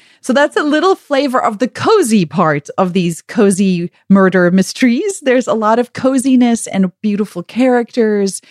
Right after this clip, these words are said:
whose lives intertwine as they are really digging out of their souls long buried grudges and resentments that are brought into light with each new murder case,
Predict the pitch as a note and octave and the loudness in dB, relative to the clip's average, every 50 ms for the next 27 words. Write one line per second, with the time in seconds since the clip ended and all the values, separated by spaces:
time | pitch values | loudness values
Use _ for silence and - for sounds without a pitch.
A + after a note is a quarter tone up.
0 | - - - _ _ - B3 A#3 G3 F#3+ G3+ G3+ G3+ G#3 A3 A3+ A#3 A3 A3+ B3 | -20 -20 -20 _ _ 0 0 0 0 0 0 0 2 2 2 2 0 -2 -2 0
1 | - A#3 - B3+ A#3+ - - - F#3+ F#3+ G3 G3 F#3+ F#3+ F#3 F#3 F3 F3 F3+ - | -2 0 2 0 -2 -2 -6 -6 -2 -2 0 0 0 -2 -2 -2 -4 -4 -6 -2
2 | - F#3+ F3+ E3+ D#3 - - - F#3+ G3 F#3 G3+ B3 C#4 D4+ B3+ F#3+ E3+ G3+ G3+ | -2 -2 0 0 -4 -4 -4 -2 -2 -2 -2 -2 -2 -2 0 -2 -2 -2 -4 -2
3 | F#3+ A3 G#3+ G3+ - F3 G3 G#3 G3+ F#3 F3+ E3+ E3+ - - - G3+ G#3+ A3+ A3+ | 0 -2 -2 0 -2 -2 -2 -2 -2 -2 -2 -4 -4 -4 -8 -8 -6 -4 -2 -2
4 | F#3 E3+ E3 E3 E3 - - E3+ F3 E3+ F3 F3+ F#3+ F#3+ G3 F#3+ D#3+ - F3+ F3 | -2 -2 -2 -4 -6 -8 -12 -12 -8 -6 -4 -4 -2 -2 -4 -4 -4 -4 -4 -2
5 | F3 F#3 F3+ F3+ F3+ F3 - _ - F#3 F3+ F3 E3 - F3 E3+ E3+ E3 E3 E3 | -2 -2 -2 -2 -4 -6 -8 _ -2 -2 -2 -2 -2 -4 -2 -2 -2 -2 -2 -4
6 | D#3+ D#3+ D#3 D#3 D#3 D#3+ E3 E3+ D#3 - - - D#3+ D#3 D3+ D3 - - - - | -8 -6 -6 -6 -6 -6 -4 -4 -4 -4 -2 -2 -2 -2 -2 -6 -10 -12 -14 -14
7 | _ _ _ _ _ _ _ - F#3+ F#3 F#3+ F3+ E3+ F#3+ G3+ A3 A#3 B3 A#3+ A#3 | _ _ _ _ _ _ _ -2 0 2 2 0 0 0 0 0 2 2 0 0
8 | - B3 A#3+ G3+ A3+ B3+ A3 - - F#3+ F#3+ _ - G3 G#3 - - - G#3 G#3 | 0 -2 -4 -4 -4 -4 -4 -4 -4 -6 -6 _ -8 -8 -8 -8 -4 -2 0 0
9 | G#3 G3+ F#3+ F3 E3+ E3+ F3+ E3+ D#3 - - E3+ D#3+ E3+ G3+ A#3 A3 - - - | 2 0 0 0 -2 -2 -4 -4 -6 -6 -8 -6 -4 -4 -4 -6 -8 -10 -14 -16